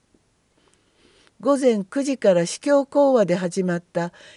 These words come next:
翌九日の評議会では、司教から司祭の証明のために真剣に取り組むことが訴えられ、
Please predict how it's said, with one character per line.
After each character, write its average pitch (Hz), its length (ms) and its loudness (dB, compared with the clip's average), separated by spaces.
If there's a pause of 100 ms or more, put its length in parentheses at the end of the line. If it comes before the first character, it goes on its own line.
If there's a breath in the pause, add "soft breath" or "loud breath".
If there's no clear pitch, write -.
翌 208 320 -2
九 262 320 0
日 262 260 2
の 254 120 0
評 269 260 2
議 262 160 -4
会 202 260 0
で 160 140 0
は、 156 280 -2 (520 soft breath)
司 - 160 -18
教 302 240 0
か 214 160 2
ら 185 140 2
司 - 100 -12
祭 294 300 2
の 208 120 0
証 240 320 0
明 240 220 0
の 226 120 -4
た 202 160 -4
め 214 160 -2
に 175 220 -4 (420 soft breath)
真 277 340 0
剣 277 240 0
に 269 120 0
取 247 220 2
り 247 40 -4
組 269 200 -2
む 269 80 -2
こ 202 120 0
と 190 120 0
が 160 160 4
訴 208 440 2
え 202 60 4
ら 190 160 2
れ、 147 240 -4